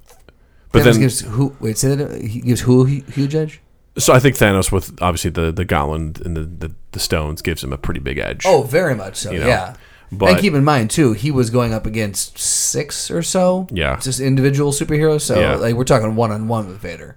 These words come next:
Speaker 1: Exactly, and even then, like one of, some were ones on, like,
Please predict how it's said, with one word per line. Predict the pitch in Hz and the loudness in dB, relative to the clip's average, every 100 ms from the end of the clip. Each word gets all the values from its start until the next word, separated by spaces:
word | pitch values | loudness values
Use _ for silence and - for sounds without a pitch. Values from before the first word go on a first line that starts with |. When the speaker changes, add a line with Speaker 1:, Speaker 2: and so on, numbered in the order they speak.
| - | -8
Speaker 1:
Exactly, | 92 87 80 82 82 80 - 123 | -4 -2 -2 -2 -4 -4 -4 0
and | 139 | 4
even | 220 254 | 6 6
then, | 214 165 | 6 6
like | 107 104 | 4 4
one | 127 | 2
of, | 113 - | 2 2
some | 143 | 2
were | 127 110 | 2 2
ones | 104 98 92 98 | 0 0 0 -2
on, | 92 | -2
like, | 87 | -2